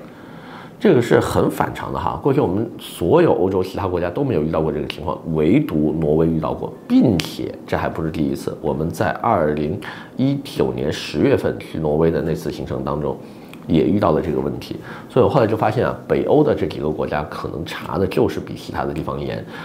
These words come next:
这也告诫大家一点哈，就是如果说你有多重身份的，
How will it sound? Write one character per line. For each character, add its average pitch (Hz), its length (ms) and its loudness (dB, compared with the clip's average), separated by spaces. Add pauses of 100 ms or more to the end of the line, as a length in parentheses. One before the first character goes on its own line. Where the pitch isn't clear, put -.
(240)
这 139 200 6
也 73 500 4
告 101 280 6
诫 73 260 0
大 78 200 -2
家 76 220 -2
一 107 160 0
点 - 220 -6
哈， - 260 -10
就 90 120 0
是 90 120 2
如 80 340 4
果 - 260 0
说 85 280 2
你 85 160 0
有 92 120 4
多 123 280 4
重 104 240 0
身 139 200 2
份 127 300 2
的， 71 160 -2